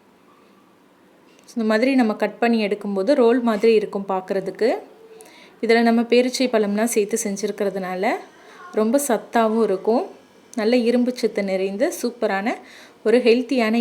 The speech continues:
ஈவினிங் ஸ்நாக்ஸ் ரெசிபி. பேரிச்சை பழம் சாப்பிட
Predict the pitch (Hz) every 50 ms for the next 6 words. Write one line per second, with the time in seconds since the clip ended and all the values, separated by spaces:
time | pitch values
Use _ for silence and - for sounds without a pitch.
0 | 220 214 208 214 220 220 214 - - - 196 196 196 - - 190 190 202 180 180
1 | 214 262 370 427 - - - - - - _ - - - - - - _ - -
2 | - 254 254 277 269 - 269 254 - 226 220 220 220 - 220 208 214 214 226